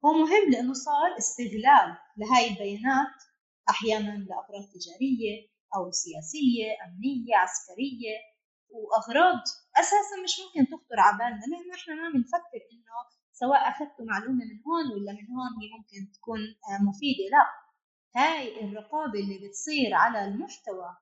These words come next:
وجمعه واستخدامه هي كتير إلها معاني أكتر من هيك. يعني مثلًا خلينا نحكي على سبيل المثال كيف في حكومات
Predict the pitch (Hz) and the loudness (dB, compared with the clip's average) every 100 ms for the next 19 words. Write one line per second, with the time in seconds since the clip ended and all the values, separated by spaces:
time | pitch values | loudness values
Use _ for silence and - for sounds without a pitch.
0 | _ _ _ _ _ - 214 247 320 330 | _ _ _ _ _ -8 0 4 4 4
1 | 196 208 - 214 _ 214 277 277 220 240 | -4 -8 -8 -14 _ 2 2 2 -2 -8
2 | 240 240 _ 294 311 302 277 269 269 247 | -14 -18 _ -6 -4 -4 -2 -2 -4 -4
3 | 254 214 214 202 254 277 226 294 - - | -2 -2 -4 0 2 2 -2 -8 -16 -14
4 | 196 196 190 - _ _ _ _ - 240 | -12 -12 -16 -20 _ _ _ _ -2 2
5 | 247 262 320 - 196 190 320 - - 226 | 2 2 2 2 -2 -4 -8 -12 -8 -2
6 | 254 247 349 - 202 - 214 285 214 202 | 0 0 -2 2 2 2 -4 -4 -4 -8
7 | - 269 294 339 - _ _ 339 370 - | -2 6 6 6 -2 _ _ 4 4 4
8 | 277 277 330 - - 269 254 294 | -6 -4 -6 -10 -8 -6 -2 -2